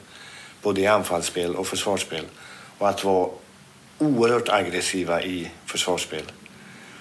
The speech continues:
Och speciellt spanska, tyska lag, de var inte vana det, va? Så de, de visste inte vad de skulle göra när de mötte oss. De blev perplexa.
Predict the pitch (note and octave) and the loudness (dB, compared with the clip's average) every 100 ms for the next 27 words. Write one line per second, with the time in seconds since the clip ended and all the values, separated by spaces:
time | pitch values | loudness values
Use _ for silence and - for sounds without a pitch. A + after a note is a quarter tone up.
0 | - - - - - A2 A2+ A2+ - - | -20 -18 -20 -20 -4 2 2 2 -4 -18
1 | - - - - - - G#2 A#2 G#2+ - | -20 -20 -20 -12 -6 -2 2 2 2 0
2 | - - - - B2+ A2 F2 - - F#2 | -8 -4 -2 4 4 4 2 -4 -2 -2
3 | - C3 - - F#2 A2 F#2 G2 D3+ - | 2 2 2 2 2 2 2 2 2 2
4 | C3 C3 F2+ G#2+ - E2+ - - - - | 4 4 4 2 0 -2 -4 -12 -20 -20
5 | - - - - - - G2+ A#2 B2+ B2 | -20 -20 -20 -20 -16 -4 0 2 2 0
6 | A2 - C3 C#3+ - A#2 G#2+ G2+ G2 A2 | -4 -2 2 2 0 -2 2 2 2 2
7 | A#2 F#2+ F2+ G#2+ C3+ D3 C#3 E2 - - | 2 2 0 0 0 -2 -2 -4 -4 -8
8 | - - - G2+ G#2+ G#2+ G2+ - A2+ G#2+ | -10 -20 -8 -4 0 0 0 0 0 0
9 | - F#2 - - | 2 0 0 -2